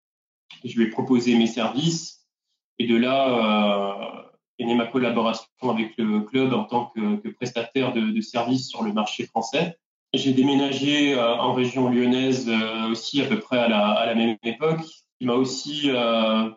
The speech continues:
permis d'avoir accès à, plus facilement à un certain nombre de, de clubs amateurs et de matchs, euh, des équipes de jeunes de l'O L, euh, ou des bons clubs amateurs, euh, du coin qui, qui évoluent au niveau, euh, national.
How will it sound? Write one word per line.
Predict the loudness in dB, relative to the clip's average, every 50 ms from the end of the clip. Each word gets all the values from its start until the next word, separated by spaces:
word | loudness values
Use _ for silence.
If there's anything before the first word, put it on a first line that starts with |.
| _ _
permis | -2 0 2 4 4 4 4
d'avoir | 2 2 0 0 0 0
accès | 0 -2 -4 -6 -6 -2 0 0 2 2
à, | 2 2 2 4 4 4 2 2 0 -2 -8
plus | -8 -4
facilement | -4 -2 -2 -2 0 2 4 4 4 4 4 2 2 2
à | 2 0
un | 0
certain | -2 -4 -10 -8 -2 0 2
nombre | 2 4 4 2 2 0 0 0
de, | 2 2 4 4 4 4 4 2 2 0 -2 -4 -6 -10 -14 -18 -8 -6
de | -4 -6
clubs | -2 -2 -2 0 2
amateurs | 2 2 2 2 -2 -4 -6 -4 0 0 2 2 2 2 2 2 0
et | 0
de | 0 2
matchs, | 2 2 2 2 0 -2 -4 -6 -6 -2
euh, | 0 2 2 4 4 4 2 2 0 -2 -4 -10 _ _ _ _ _ _ _ _ _ _ _ -10
des | -8 -8 -8
équipes | -10 -14 -4 0
de | 0 2
jeunes | 4 4 4 4
de | 4 4
l'O | 4 4 2 2
L, | 2 0 0 2 2 2 2 2
euh, | 2 2 2 2 2 2 2 2 2
ou | 2 2 2 2
des | 0 -2
bons | 0 -2 -2
clubs | -2 -2 -2 0
amateurs, | 0 2 2 0 0 -2 0 0 0 0 0 0 2
euh, | 2 4 4 4 2
du | 0 -2 -6 _ _ -2
coin | 0 2 2 0
qui, | -2 -4 -8 -4 -2 2 2 2 2 0 -2
qui | -4 -2
évoluent | 0 0 0 0 2 2
au | 4
niveau, | 2 2 2 2 2 2 4 4
euh, | 2 2 2 2
national. | 0 0 0 -2 -2 0 0 2 2 0 -2 -4